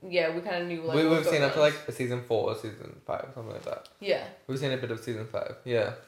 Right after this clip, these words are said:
Speaker 1: We watched most of it.
Speaker 2: Yes. Well, now that we've got that out of the way, I hope that you guys maybe can join our discussion, and maybe if you learned something new, definitely let us know.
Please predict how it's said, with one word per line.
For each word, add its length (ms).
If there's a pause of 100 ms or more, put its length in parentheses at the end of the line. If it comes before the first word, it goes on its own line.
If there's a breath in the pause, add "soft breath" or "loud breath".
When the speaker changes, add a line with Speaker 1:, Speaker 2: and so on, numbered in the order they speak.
Speaker 1:
We 60
watched 300
most 280
of 80
it. 160 (340)
Speaker 2:
Yes. 1040
Well, 640 (240)
now 200
that 100
we've 140
got 100
that 160
out 120
of 80
the 60
way, 220
I 40
hope 240 (440 soft breath)
that 100
you 80
guys 260 (280)
maybe 640
can 160
join 200
our 120
discussion, 540
and 120
maybe 420 (440 loud breath)
if 200
you 120
learned 180
something 220
new, 180
definitely 540
let 180
us 240
know. 500